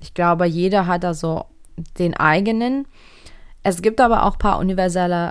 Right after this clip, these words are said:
Ratschläge, die ich gerne weiterempfehle, ähm, was ich auch selber gerne, ähm, ja, <laughs> umdacht habe, und worauf ich, ähm, Wert lege. Also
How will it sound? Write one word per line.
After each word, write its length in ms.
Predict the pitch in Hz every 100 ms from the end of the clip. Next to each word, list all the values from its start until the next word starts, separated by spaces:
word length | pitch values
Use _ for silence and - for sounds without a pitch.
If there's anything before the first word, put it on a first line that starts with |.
| -
Ratschläge, 680 | 170 165 - - 165 170 165
die 140 | 160
ich 220 | 156 - -
gerne 540 | 156 156 147 202 220
weiterempfehle, 1000 | 196 196 196 180 - 175 175 180 180 180 - - - - - - -
ähm, 480 | 175 165 160 160 - - 175 - -
was 420 | 160 175 175 -
ich 200 | - -
auch 140 | 165
selber 440 | 151 165 190 220 202
gerne, 640 | 180 175 175 175 170 -
ähm, 480 | 175 165 160 156 151 - - -
ja, 260 | 170 - - -
<laughs> 200 | - -
umdacht 640 | - 185 180 185 202 -
habe, 480 | 185 175 175 175 175 - - - - -
und 240 | 175 165 156
worauf 400 | 156 160 156 -
ich, 280 | 156 - -
ähm, 440 | 160 151 147 156 170
Wert 380 | 156 160 180 160
lege. 360 | 139 139 - - - - - - - - - - - -
Also 400 | 170 170 170 165